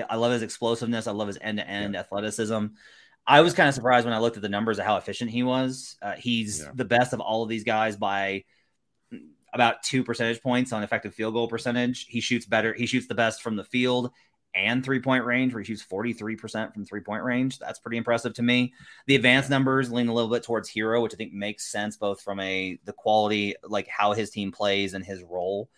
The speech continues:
Speaker 1: like, what he contributes. I think that's one of the interesting things here is, like, Herro has to contribute quite a bit on that Heat team, especially with how many injuries they typically have. Like, Kyle Lowry has missed so much time the last two seasons, and Herro's had to step in and play big chunks of that. Um,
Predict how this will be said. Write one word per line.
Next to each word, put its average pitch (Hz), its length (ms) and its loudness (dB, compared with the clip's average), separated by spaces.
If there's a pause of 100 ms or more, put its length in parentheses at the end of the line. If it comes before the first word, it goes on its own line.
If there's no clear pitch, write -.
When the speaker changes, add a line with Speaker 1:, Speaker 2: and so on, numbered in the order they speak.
(120)
Speaker 1:
like, 101 120 -2
what 104 280 -2
he 113 120 -8
contributes. 117 800 -2 (260)
I 127 60 4
think 143 80 8
that's 143 160 6
one 147 120 4
of 131 40 4
the 117 100 2
interesting 104 340 -4
things 139 260 2
here 98 220 0
is, 92 120 -4
like, 92 260 -6 (160)
Herro 233 240 8
has 170 180 8
to 151 60 -8
contribute 131 360 -2
quite 135 160 4
a - 20 -6
bit 120 160 0
on 104 80 0
that 87 140 -10
Heat 107 160 -10
team, - 260 -20 (500)
especially 147 400 4
with 117 120 0
how 117 100 -2
many 107 180 -2
injuries 104 360 -2
they 95 100 -6
typically 90 400 -10
have. 85 420 -4
Like, 98 160 -8
Kyle 107 300 2
Lowry 107 400 0
has 95 140 -12
missed 98 240 -10
so 107 100 -4
much 104 180 -6
time 110 260 -4
the 92 60 -6
last 90 240 -8
two 90 120 -18
seasons, 87 560 -14 (260)
and 110 120 -4
Herro's 110 300 2
had 107 140 2
to 95 60 -10
step 107 260 -2
in 104 80 -2
and 98 140 -4
play 104 180 0
big 92 260 -6
chunks 107 300 -4
of 85 80 -10
that. 76 320 -10 (380)
Um, 92 420 0